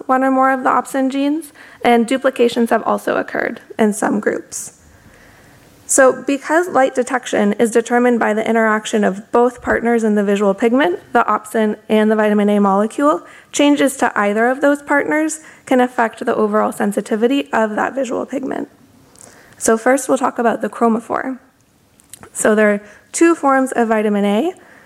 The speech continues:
in vertebrate visual pigments, vitamin A one and vitamin A two. And changing between the two chromophore types, if you maintain the same, exact same opsin,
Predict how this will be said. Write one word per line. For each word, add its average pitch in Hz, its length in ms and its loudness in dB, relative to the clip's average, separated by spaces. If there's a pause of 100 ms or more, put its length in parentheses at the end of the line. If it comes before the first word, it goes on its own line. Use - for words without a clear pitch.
(220)
in 233 420 4
vertebrate 214 400 2
visual 202 300 0
pigments, 240 460 0
vitamin 214 340 0
A 202 120 2
one 220 300 2
and 226 140 0
vitamin 208 340 0
A 262 140 -2
two. 269 400 0 (540)
And 247 160 4
changing 285 380 2
between 262 400 2
the 285 60 2
two 262 200 0
chromophore 233 540 0
types, - 500 -4 (360)
if 240 120 2
you 262 140 2
maintain 247 500 2
the 214 100 2
same, 269 540 0
exact 233 400 0
same 247 280 -4
opsin, 392 580 -2